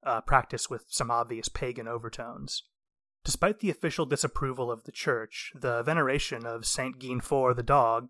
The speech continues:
continued until the twentieth century. I think that's a good window into the world of rural France in this period.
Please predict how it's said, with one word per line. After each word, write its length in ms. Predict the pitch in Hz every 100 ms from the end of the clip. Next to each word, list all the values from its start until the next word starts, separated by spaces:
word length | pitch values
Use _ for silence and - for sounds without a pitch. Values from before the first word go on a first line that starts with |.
| -
continued 460 | 135 151 139 127
until 180 | 123 127
the 60 | 123
twentieth 320 | 139 127 120
century. 420 | 147 156 113 113 _ _ _ _ _ _ _ _ _ _ _ _ _
I 100 | 143
think 260 | - 226 -
that's 180 | 165
a 60 | 160
good 260 | 120 151 135
window 540 | 131 147 135 113 113
into 200 | 117 -
the 140 | 127
world 340 | 127 165 156 123
of 180 | 117 120
rural 360 | 120 127 120
France 480 | - 131 120 120 -
in 120 | 120
this 140 | 113 -
period. 580 | - 135 123 - -